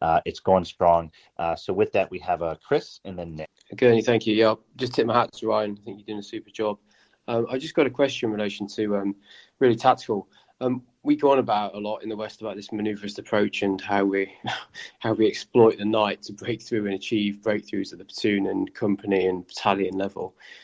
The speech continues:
Speaker 2: Is that, is that even working these days with the, with the prevalence of, uh, thermal imagery, night sights, and how modern battle's being fought, or is it just a bit of a fantasy? And do we need to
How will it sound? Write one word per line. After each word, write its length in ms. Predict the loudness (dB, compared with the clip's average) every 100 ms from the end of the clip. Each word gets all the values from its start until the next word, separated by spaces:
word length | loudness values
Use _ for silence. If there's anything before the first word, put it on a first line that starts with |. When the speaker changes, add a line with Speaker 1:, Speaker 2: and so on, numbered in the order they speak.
| _ -2
Speaker 2:
Is 80 | 4
that, 220 | 4 4 -2
is 100 | 0
that 200 | 0 0
even 240 | -10 -8 -6
working 380 | -6 -6 -10
these 220 | -12 -12 -12
days 320 | -10 -10 -12
with 140 | -14 -6
the, 360 | -6 -6 -12 -20 -20 -20 _ _
with 100 | -4
the 60 | 2
prevalence 560 | 2 4 2 0 0
of, 200 | -2 0
uh, 240 | 0 0 -2 -2
thermal 280 | 0 2 2
imagery, 440 | 2 2 2 2
night 260 | 0 0 -2
sights, 600 | -2 -2 -2 -8 -12 -14 _ _ _ -4
and 160 | 0 0
how 320 | 2 2 2
modern 340 | -2 -4 -2 -2
battle's 420 | -4 -4 -10 -8
being 240 | -6 -6
fought, 480 | -6 -2 -2 -2 -6
or 80 | -6
is 100 | -4
it 60 |
just 220 | -4 -6 -2
a 40 |
bit 120 | -2
of 100 | 0
a 120 | 0
fantasy? 500 | 0 0 0 0 -2
And 80 | -4
do 80 | -4
we 60 | -4
need 140 | -4
to 220 | -2 -2